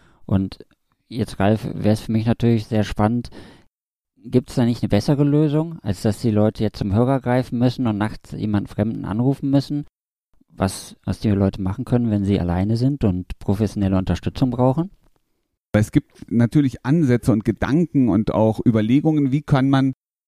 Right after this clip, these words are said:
Speaker 2: einen, eine Unterstützung anbieten, die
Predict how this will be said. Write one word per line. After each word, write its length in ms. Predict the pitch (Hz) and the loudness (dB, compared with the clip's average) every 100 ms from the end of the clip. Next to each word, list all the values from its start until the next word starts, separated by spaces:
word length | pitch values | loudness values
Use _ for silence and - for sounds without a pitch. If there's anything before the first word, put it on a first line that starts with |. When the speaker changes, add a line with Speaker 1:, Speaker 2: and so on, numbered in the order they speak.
| - | -6
Speaker 2:
einen, 520 | 107 120 117 113 110 _ _ _ _ _ _ _ | 0 2 2 2 -2 _ _ _ _ _ _ _
eine 220 | 117 123 | 0 0
Unterstützung 680 | 135 135 123 - 202 - 165 - | 2 2 0 0 -2 2 0 0
anbieten, 600 | 135 156 147 165 - 156 | 0 0 2 -2 0 0
die 220 | 143 147 | 2 2